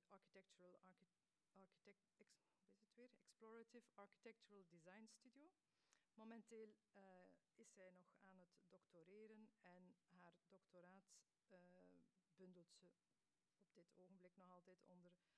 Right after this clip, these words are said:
de titel Fragme-, Fragment of the Journal of Space, Tracing the Roman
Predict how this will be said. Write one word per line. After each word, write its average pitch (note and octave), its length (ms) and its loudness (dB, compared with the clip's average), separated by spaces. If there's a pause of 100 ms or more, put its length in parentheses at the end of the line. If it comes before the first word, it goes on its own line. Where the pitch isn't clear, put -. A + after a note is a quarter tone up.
(280)
de F#3 140 -2
titel G3+ 320 0
Fragme-, G3+ 520 2
Fragment G#3 520 0
of F3+ 120 -6
the E3 160 -8
Journal F#3+ 480 0
of E3+ 120 -8
Space, F#3+ 500 -4 (180)
Tracing E3+ 480 0
the D#3 100 0
Roman E3 420 -2